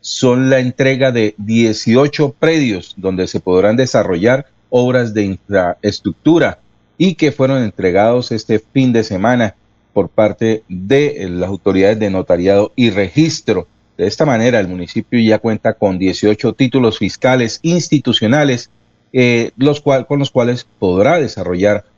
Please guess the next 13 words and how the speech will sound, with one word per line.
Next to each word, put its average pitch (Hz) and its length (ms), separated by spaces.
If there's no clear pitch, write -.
obras 113 400
que 90 140
se - 120
necesitan 95 680
con 98 300
urgencia 110 800
en 139 180
la 120 120
infraestructura 104 680
municipal 92 640
de 113 340
Puerto 120 320
Wilches. - 640